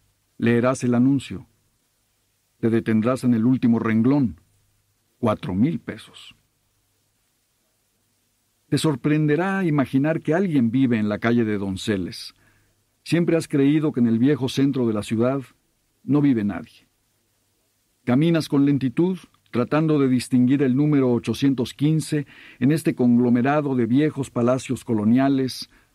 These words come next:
convertidos en talleres de reparación, relojerías,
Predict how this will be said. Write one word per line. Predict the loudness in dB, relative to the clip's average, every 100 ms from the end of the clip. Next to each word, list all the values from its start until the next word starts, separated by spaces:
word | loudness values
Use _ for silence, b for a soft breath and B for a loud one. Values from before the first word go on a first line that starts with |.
| _ -2
convertidos | 0 0 0 0 0 0
en | -2
talleres | -2 0 0 0 -2
de | -8
reparación, | -6 -6 -6 -2 0 2 0 -4 _ _ _ _
relojerías, | -6 -4 -4 -2 2 2 0 -6